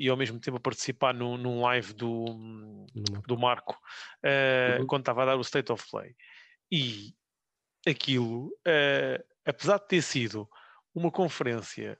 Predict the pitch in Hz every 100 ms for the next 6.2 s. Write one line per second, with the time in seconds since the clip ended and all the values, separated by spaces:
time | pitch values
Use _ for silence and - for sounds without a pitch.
0 | - - - 175 165 - 139 131 123 113
1 | - - 117 101 - 123 175 _ - 104
2 | - 131 110 - 131 156 - 123 117 -
3 | 123 - 117 117 104 - - - - -
4 | - - - 160 - 175 131 147 170 160
5 | 175 170 - 156 151 - 139 143 143 156
6 | 143